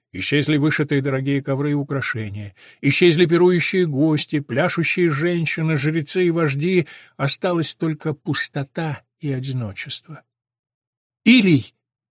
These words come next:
Его голос дрогнул. "Вы тут?" Никто не ответил. Парень узнал нишу, в которой они прятались с рабыней. Он вспомнил, что оттуда вниз в подземное озеро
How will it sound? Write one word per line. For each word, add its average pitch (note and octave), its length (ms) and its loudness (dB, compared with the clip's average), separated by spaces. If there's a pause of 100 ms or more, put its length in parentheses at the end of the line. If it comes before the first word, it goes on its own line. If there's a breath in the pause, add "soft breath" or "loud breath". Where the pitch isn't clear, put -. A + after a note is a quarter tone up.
(280)
Его G#2+ 300 -2
голос D3 360 2
дрогнул. A#2 480 -6 (140)
"Вы A3 160 6
тут?" C4 300 2 (640)
Никто A#2+ 340 -8
не D3+ 120 -2
ответил. E3+ 500 -8 (840)
Парень F3+ 320 -2
узнал E3+ 360 0
нишу, D3+ 380 0
в - 60 -12
которой C#3+ 360 -2
они C#3+ 100 0
прятались C#3+ 480 -6
с - 80 -8
рабыней. A2 560 -8 (460)
Он A2 180 -4
вспомнил, A#2+ 600 -4
что A#2 320 -8
оттуда C3 580 -2
вниз A#2+ 460 -2
в - 80 -20
подземное B2 520 -2
озеро D#3 460 -2